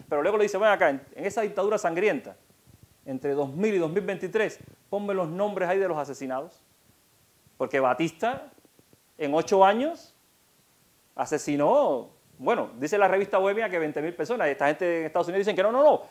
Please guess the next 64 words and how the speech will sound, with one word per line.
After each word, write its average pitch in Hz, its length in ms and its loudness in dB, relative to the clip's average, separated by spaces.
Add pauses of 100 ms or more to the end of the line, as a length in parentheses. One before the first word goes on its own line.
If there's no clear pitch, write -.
(140)
no, 254 120 0
no, 190 160 2
veinte 180 260 -2
mil 262 160 -2
no. 233 60 -2
Bueno, 165 180 -2
entonces, 165 240 -8
entonces 165 180 -6
tú 165 60 -6
le 143 60 -6
dices, 123 160 -6
"¿Cuántos 180 280 0
fueron?". 123 260 -6 (680)
"No, 233 220 2
dos 175 240 -2
mil 226 260 -2
quinientos". 202 760 -2
Entonces 117 300 -10
tú 139 80 -4
le 139 80 0
dices, 135 120 -6
"Bueno, 123 180 -8
no 185 100 -8
sé, 151 180 -10 (400)
porque 120 180 -6
Rolando 127 360 0
Manferrer 147 460 2
y 156 60 -2
Rojas, 156 340 2
este, 139 300 -4
este 147 160 -6
testaferro 151 600 2 (180)
de 151 140 2
Batista, 156 420 2
ya 156 200 0
a 170 100 8
él 202 100 4
solo 226 400 2 (140)
se - 180 2
le 151 80 8
atribuyen 147 460 2
tres 143 160 0
mil 165 100 0
asesinatos". 147 600 -2 (220)
Entonces 139 200 -8
tú 175 80 -6
me 180 60 -4
estás 190 140 6
diciendo 208 260 4
que 185 80 2
solo 214 180 2
fueron 220 240 0
dos 208 100 0
mil 226 140 -2
quinientos. 240 320 -4
Bueno, 190 140 -2
vale, 208 220 2
venga, 147 260 -6
te 139 60 -6
voy 151 120 0
a 202 60 2
comprar 208 280 -2
el 214 60 -6
número. 214 260 -2